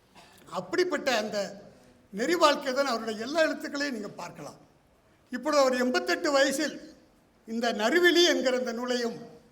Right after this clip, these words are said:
அவர் வெளியிட்டிருக்கிறார். அது முகநூலில் அவர் தொடர்ந்து எழுதினது.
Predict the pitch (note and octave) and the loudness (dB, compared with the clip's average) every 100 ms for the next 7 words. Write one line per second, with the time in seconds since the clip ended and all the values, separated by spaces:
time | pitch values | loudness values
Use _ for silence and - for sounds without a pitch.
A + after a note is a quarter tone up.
0 | _ G3+ F#3 G#3 A#3 F3 E3 E3 C#3 A#2+ | _ -12 -8 -6 -6 -8 -14 -14 -14 -14
1 | - - - - - _ _ _ _ _ | -20 -20 -20 -20 -20 _ _ _ _ _
2 | _ _ - C#4 C4+ C4+ F#4+ G4 F4+ E4+ | _ _ -2 0 0 0 4 6 6 6
3 | E4+ - - - A3+ B3+ B3 B3+ D4 F4 | 2 -4 -14 -6 -2 0 2 4 6 6
4 | F4 E4 B3 A#3 F3 - | 4 4 4 0 -4 -8